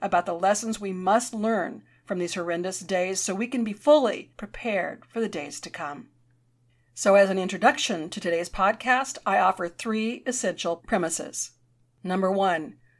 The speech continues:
globally, we have been given a chance to know God as never before.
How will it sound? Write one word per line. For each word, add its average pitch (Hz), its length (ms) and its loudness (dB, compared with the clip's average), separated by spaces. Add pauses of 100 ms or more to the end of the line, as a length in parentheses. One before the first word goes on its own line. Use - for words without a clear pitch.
(140)
globally, 196 760 8 (220)
we 202 120 0
have 202 100 0
been 196 160 0
given 208 220 0
a 220 80 -2
chance 233 440 -2
to 220 120 -2
know 208 240 4
God 220 680 0
as 180 220 -6
never 165 300 -2
before. 196 580 -4